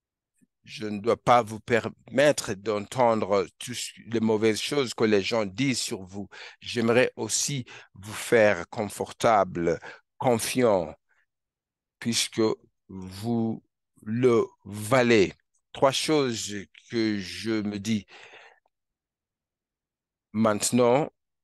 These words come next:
vous rendez les choses plus faciles. Dire qu'il a fait du mal, et donc,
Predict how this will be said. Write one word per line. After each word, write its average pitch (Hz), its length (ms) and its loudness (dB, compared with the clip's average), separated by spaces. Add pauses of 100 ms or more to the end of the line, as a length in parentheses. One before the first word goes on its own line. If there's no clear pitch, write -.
vous 107 680 -8 (300)
rendez 120 360 4
les 110 140 2
choses 104 600 -4 (120)
plus 120 280 -6
faciles. 101 840 2 (840)
Dire 131 260 6 (480)
qu'il 101 640 -2
a 101 80 2
fait 117 260 4
du 107 160 -10
mal, 101 540 2 (1040)
et 95 140 -8
donc, 117 540 0